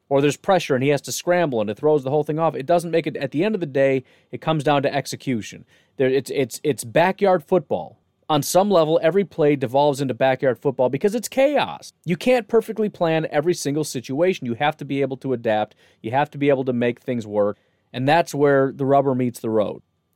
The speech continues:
And, and it's also why you can't just sit somebody down until they're a hundred percent ready. Nobody's a hundred percent ready. On some level, you just gotta throw 'em out there in the fire and see what they can do. So yeah, Jordan Love is not as book smart as Aaron Rodgers, and he may never be because Aaron Rodgers has a mind.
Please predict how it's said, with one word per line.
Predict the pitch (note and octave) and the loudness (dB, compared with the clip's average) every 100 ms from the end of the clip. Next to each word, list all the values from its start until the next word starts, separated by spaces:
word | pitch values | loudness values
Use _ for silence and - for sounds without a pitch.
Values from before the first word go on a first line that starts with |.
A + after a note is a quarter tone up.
| _ - | _ -4
And, | C#3+ | 0
and | E3 | 2
it's | E3 C#3+ | 2 4
also | F3+ F#3+ F#3 | 2 4 2
why | D#3+ | 2
you | D#3+ C#3+ | 2 -2
can't | - E3 E3+ | -2 -2 -2
just | E3+ | -4
sit | - E3 | -4 -2
somebody | - D#3 D3+ | -2 -2 -2
down | C#3+ C#3 D3 | 0 0 0
until | C#3+ C#3+ | -2 -2
they're | C#3 C3 | 0 0
a | |
hundred | A#2+ C#3+ D3 | 0 -4 -4
percent | C#3 - C#3+ | -6 -6 -2
ready. | E3+ D#3 | 0 0
Nobody's | B2 F3 A3+ F3 | 0 0 -2 -2
a | |
hundred | D#3+ D#3 | -2 -2
percent | D3 - C3+ | -4 -4 -2
ready. | B2 A2 F2+ - _ - | 0 0 -2 -14 _ -10
On | B2+ B2 | -6 0
some | E3 F#3+ | 2 4
level, | F3+ F3 | 2 2
you | D#3+ | 0
just | C#3+ - | 0 -2
gotta | C#3 | -2
throw | B2+ D3 D#3 | -2 2 2
'em | E3 | 2
out | D#3 D#3 | 0 0
there | D#3+ | 0
in | D#3 | 0
the | C#3 | -2
fire | - C#3 C#3+ C#3+ | -2 2 2 0
and | A#2 | -2
see | C3+ | -6
what | C#3 D3 | -4 -2
they | D#3 | -4
can | D#3+ | -4
do. | D#3+ F#3 - - _ _ _ _ | -4 -4 -6 -16 _ _ _ _
So | - G3 | -6 2
yeah, | G3 | 2
Jordan | B2 D#3 G3+ F3 | 4 2 4 4
Love | E3+ C#3+ | 4 4
is | A#2+ C3 | 0 0
not | D3 D3 | 2 2
as | C3 | 0
book | A#2 C#3+ E3 | 0 0 0
smart | - C#3 C#3 | -2 2 2
as | B2+ | 2
Aaron | C3+ C3+ | 0 0
Rodgers, | B2 B2 B2 A#2 | 0 0 -2 -6
and | C3 | -6
he | |
may | D#3+ F#3+ G#3 | -4 -2 0
never | F#3 E3+ F3 E3+ | 0 2 2 2
be | D3 C#3+ A2 | 0 -2 -2
because | F#2+ A2+ | -8 -6
Aaron | B2+ F3+ D#3 | -2 -2 0
Rodgers | D3 C#3+ C3+ | 0 0 -4
has | C#3 | -6
a | A#2+ | -6
mind. | A2+ B2 C3+ C#3+ D3 | -6 -4 -2 -4 -6